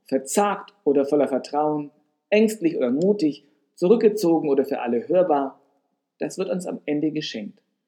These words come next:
Er wird uns seinen Geist schenken.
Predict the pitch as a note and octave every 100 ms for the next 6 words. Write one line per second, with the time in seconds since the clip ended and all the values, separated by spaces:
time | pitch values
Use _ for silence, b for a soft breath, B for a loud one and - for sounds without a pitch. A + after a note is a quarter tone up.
0 | _ _ _ _ _ _ _ _ _ -
1 | D3+ D#3 F#3+ E3+ E3+ D#3+ E3+ D3+ D#3 C#3+
2 | - G#2+ - -